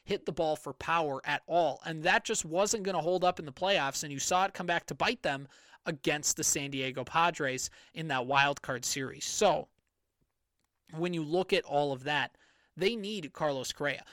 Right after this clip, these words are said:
Carlos Correa just turned down three hundred fifty million dollars from the Mets to pivot and go to New York.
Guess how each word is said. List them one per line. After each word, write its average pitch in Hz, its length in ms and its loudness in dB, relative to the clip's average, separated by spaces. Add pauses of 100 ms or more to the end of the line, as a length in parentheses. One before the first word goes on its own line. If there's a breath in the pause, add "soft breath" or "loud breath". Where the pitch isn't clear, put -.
(120)
Carlos 277 360 2
Correa 185 480 2 (160 soft breath)
just 202 200 0
turned 214 240 -4
down 185 220 4
three 190 260 -4
hundred 180 320 -8
fifty 185 300 -2
million 160 320 -6
dollars 151 320 2
from 151 220 -6
the 131 80 -8
Mets 147 320 -2
to 180 80 -6
pivot 175 420 -4
and 151 180 -8
go 151 140 0
to 143 80 -4
New 135 140 -10
York. 127 400 -10